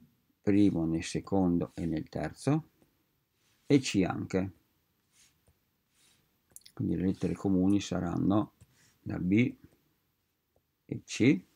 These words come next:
L'esponente più alto è, eh, scusatemi, quello più basso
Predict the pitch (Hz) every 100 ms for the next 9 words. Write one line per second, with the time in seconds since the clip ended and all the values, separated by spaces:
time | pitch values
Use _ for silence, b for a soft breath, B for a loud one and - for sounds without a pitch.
0 | _ b b b b b b _ - -
1 | 131 131 101 120 139 117 - 113 101 85
2 | 85 - 143 175 135 - _ _ _ _
3 | _ 98 98 123 107 107 - 110 95 92
4 | 110 104 101 90 82 95 - 143 165